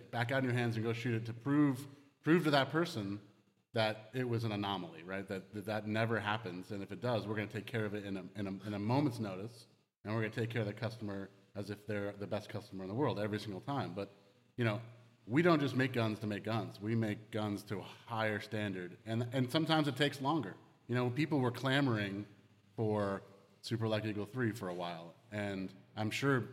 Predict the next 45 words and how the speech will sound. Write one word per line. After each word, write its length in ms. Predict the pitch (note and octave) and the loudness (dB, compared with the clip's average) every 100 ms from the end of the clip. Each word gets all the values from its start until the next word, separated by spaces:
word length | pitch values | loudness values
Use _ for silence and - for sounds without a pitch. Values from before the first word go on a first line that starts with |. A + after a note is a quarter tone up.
| - | -4
and 220 | A2 G#2 G2+ | -2 0 2
George, 220 | A#2 A2 | 4 4
I, 80 | A2 | 2
I 20 | |
don't 240 | G#2+ A#2 | 2 2
mean 120 | A2+ G2+ | 2 0
to 60 | - | 0
talk 160 | A#2+ | -2
for 140 | - C3+ | 0 2
you 60 | |
all 100 | A2 | 2
the 40 | C3+ | 4
time, 200 | D3+ A2 | 4 4
but 100 | G#2+ | 0
there's 180 | A2+ B2 | -6 0
a 40 | B2 | 4
lot 200 | C3 B2+ | 6 4
of 80 | |
pressure 400 | A#2+ D3 - A2+ | 4 2 2 0
on 260 | G#2+ A2+ A2 | 2 4 4
the, 100 | A#2 | 2
those 320 | A2+ A#2+ C3 | 2 2 2
guys 520 | A#2+ C3+ C#3+ G#2 G#2+ A#2 - - _ _ _ - | 0 2 4 2 0 -6 -12 -20 _ _ _ -2
to 60 | |
get 180 | A2 C3+ | 2 2
stuff 280 | B2 A#2+ B2 | 2 2 2
into 120 | A#2+ | 2
market, 380 | A2 A#2+ - F2 | 4 2 0 -4
you 60 | G2+ | 0
know, 180 | A2 B2 | 2 2
and 140 | A#2+ | 2
people 180 | C3 A#2+ | 0 -2
are 40 | |
saying, 180 | A#2 A#2+ | 0 0
"Oh, 360 | B2 C3 B2+ A#2+ | 4 4 4 4
these 180 | A2+ A2+ | 2 0
other 180 | B2+ A#2 | 0 0
companies 380 | C3 C3+ A#2+ G#2+ | -2 0 0 0
are 80 | |
coming 280 | G2+ - C3 | -2 0 2
out 60 | A#2 | 2
with 100 | A2 | 0
new 80 | A#2+ | -2
products 480 | C3 C#3 B2+ A#2 | -2 -2 -4 -4
and 140 | A2 | -6